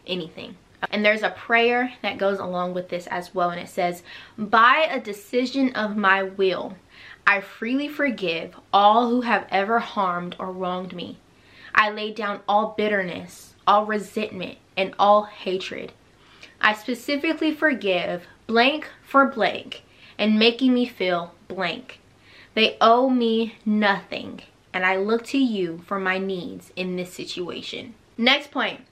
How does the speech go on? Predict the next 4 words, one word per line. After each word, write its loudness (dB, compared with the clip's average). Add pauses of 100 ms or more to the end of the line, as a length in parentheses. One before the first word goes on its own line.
(360)
disconnection 0
with 2 (120)
ungodly 2
spirituality. -4